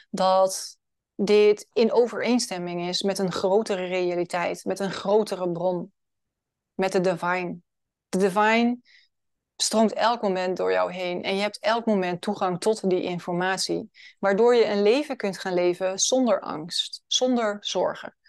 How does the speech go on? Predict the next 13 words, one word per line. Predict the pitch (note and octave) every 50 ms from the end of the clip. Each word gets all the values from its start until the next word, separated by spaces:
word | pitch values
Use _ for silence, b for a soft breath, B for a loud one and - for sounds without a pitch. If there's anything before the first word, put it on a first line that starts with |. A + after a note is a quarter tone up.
| b b
zonder | - - - B3+ B3+ B3+ B3 A#3+ A#3 G#3+ -
obstakels. | - G#3 - - - G#3 G3 F#3+ F3+ - - - - - - B B B B
Of | - A3
in | A#3+
ieder | C4+ C#4 C#4 A#3+
geval | B3+ A#3+ B3 A#3+
misschien | A3+ A#3+ A#3 - - C4 B3
niet | A#3+ A3+
eens | B3+ - G#3 G3+ - - -
zonder, | - A#3+ A#3 G#3 F3+ F3 F3 G3 A3 A3+ B B B B B B B B B B
maar | - G3+ G3+ G3+ G3+ G3+ G3+ G3+ G3+ - _
dat | - G#3+ G#3+
je | - A3+ A#3 A#3 A#3